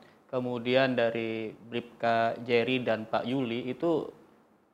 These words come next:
menurut Mas Imam tadi juara-juara ini untuk menghapus stigma. Tapi juga tiga orang tadi sebenarnya adalah garda terdepan dalam rangka menangani covid ini.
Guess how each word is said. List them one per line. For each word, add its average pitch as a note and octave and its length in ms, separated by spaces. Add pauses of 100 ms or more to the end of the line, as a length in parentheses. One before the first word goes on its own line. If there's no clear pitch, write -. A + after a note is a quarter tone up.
(200)
menurut A#2+ 320
Mas A#2+ 160
Imam C#3 320
tadi C3+ 320
juara-juara C3 720
ini A2+ 240
untuk A2+ 240
menghapus A#2+ 560
stigma. G#2+ 480 (260)
Tapi F#3 320
juga F3 240
tiga D#3 240
orang D3+ 320
tadi D3 320
sebenarnya C#3 640
adalah C#3 320
garda D3 400
terdepan D3 800
dalam C3+ 400
rangka C#3+ 320
menangani C3+ 480
covid C3+ 320
ini. E3 160